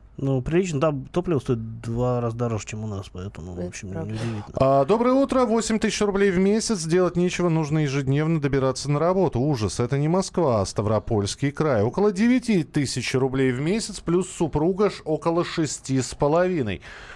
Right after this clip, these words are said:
Speaker 3: В мае засекал, вышло сто десять литров. На машине еще и работаю. Живу в маленьком городке Алтайского края.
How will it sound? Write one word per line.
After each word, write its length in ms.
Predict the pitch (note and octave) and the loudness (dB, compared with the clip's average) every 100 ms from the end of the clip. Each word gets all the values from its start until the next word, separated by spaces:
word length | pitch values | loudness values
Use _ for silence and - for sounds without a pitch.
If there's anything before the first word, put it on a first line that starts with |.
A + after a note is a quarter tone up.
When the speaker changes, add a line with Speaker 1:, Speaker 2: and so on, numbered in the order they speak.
| - | -6
Speaker 3:
В 160 | - C3+ | -2 0
мае 380 | F#3 A#3 A3 G#3 | 2 4 2 0
засекал, 580 | F#3+ - G3+ G#3+ A3+ G#3 | -2 -2 0 4 4 4
вышло 440 | G#3 F3 - F#3 | 0 0 0 0
сто 260 | - - F#3 | 0 0 2
десять 420 | F#3 F3 F3+ F3 | 2 0 -2 -2
литров. 380 | E3+ B2 A2+ B2 | -2 0 -2 0
На 60 | |
машине 360 | C3 C#3+ F3 E3+ | 0 -2 -2 -4
еще 220 | D3+ D#3+ | -2 0
и 20 | |
работаю. 500 | D#3+ D#3+ D#3+ C#3+ A#2 | 2 2 2 0 -2
Живу 280 | G2 A#2+ D#3 | -2 0 0
в 100 | B2+ | 0
маленьком 640 | A#2 D3+ E3+ E3+ D3 D3 | 2 2 2 -2 -6 -4
городке 400 | A#2+ A#2+ - C#3 | 0 0 0 -4
Алтайского 800 | - B2+ A#2+ B2 A2 - A#2+ A2 | 0 0 2 2 2 0 -2 -2
края. 560 | A#2+ C3+ C3 A2+ D2+ | -2 0 2 2 0